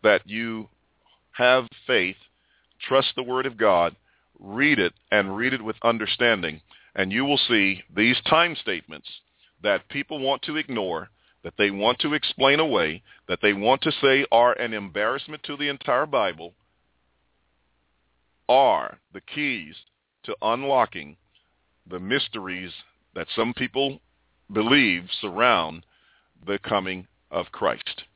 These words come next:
Jesus has come. He has fulfilled his word.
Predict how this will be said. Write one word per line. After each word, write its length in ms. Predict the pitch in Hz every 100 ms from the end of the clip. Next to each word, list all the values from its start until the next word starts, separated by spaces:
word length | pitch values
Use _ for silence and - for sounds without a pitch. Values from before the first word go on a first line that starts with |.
| _ _ _ _
Jesus 400 | - 101 120 127 - -
has 260 | 143 156
come. 420 | - 104 76 65 85 _ _ _ _ _ _
He 120 | 110
has 300 | 101 127 -
fulfilled 400 | 123 - 117 101
his 180 | 98 95
word. 380 | 120 98 69